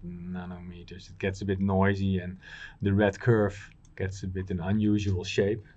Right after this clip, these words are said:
uh, because it goes up towards the shorter wavelengths. Um, the blue one, yeah, it's, it's, well, if you compare that with, with halide muscovite, it looks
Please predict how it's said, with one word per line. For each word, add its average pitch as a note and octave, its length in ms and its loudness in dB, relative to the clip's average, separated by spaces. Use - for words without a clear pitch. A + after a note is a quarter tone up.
uh, G2+ 100 -12
because F#2+ 280 -8
it F2 100 -12
goes F2 300 -8
up - 220 -14
towards F2 340 -16
the F#2 80 -12
shorter F#2 380 -6
wavelengths. F2 720 -12
Um, A2 440 2
the B2 140 10
blue D3 240 12
one, D3 420 10
yeah, A#2 160 6
it's, G2+ 220 0
it's, - 480 -8
well, F#2+ 140 -2
if G2 140 -4
you G2+ 60 0
compare G#2+ 400 6
that G2 200 4
with, G2 220 6
with G2 160 2
halide G2 320 2
muscovite, G2 680 4
it F#2 80 -2
looks F#2 240 -4